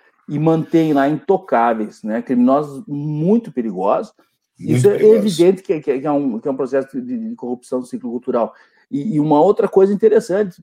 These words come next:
Speaker 1: eh, não há vácuo de ordem. Se você não tem uma ordem virtuosa no local, algum outro tipo de ordem vai existir. E qual é a
Speaker 2: Sim.
Speaker 1: ordem que existe nos traficantes? Eu não tô falando nem só do Rio de Janeiro. Você pega aí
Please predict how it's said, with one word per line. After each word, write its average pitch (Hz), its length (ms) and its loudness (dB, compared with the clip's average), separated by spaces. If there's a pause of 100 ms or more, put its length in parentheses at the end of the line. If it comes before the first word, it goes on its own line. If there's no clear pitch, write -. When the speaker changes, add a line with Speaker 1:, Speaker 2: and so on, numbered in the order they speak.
(140)
Speaker 1:
eh, 139 160 -2
não 147 260 2
há 180 140 4
vácuo 151 840 -2 (720)
de 117 240 -8
ordem. 135 560 4 (800)
Se - 80 -20
você 135 280 -2
não 226 160 -2
tem 202 240 -2
uma 180 200 -2
ordem 147 360 0
virtuosa 131 1200 -2
no 110 180 -14
local, 135 460 -4 (240)
algum 220 480 -2
outro 262 300 -2
tipo 220 340 -10
de 190 100 -4
ordem 190 300 -2
vai 233 160 0
existir. 254 480 -6 (320)
E 143 60 -18
qual 202 240 2
é 233 60 4
a 262 100 0
Speaker 2:
Sim. 214 120 6
Speaker 1:
ordem 220 280 2
que - 120 -10
existe 180 400 -4
nos 147 280 -8
traficantes? 156 440 -4
Eu 147 100 -2
não 196 140 -6
tô 302 120 -12
falando 277 240 2
nem 277 80 4
só 269 200 -2
do 247 120 -4
Rio 233 160 -2
de 220 80 -4
Janeiro. 165 440 -2
Você - 160 -20
pega 165 300 -2
aí 165 400 -2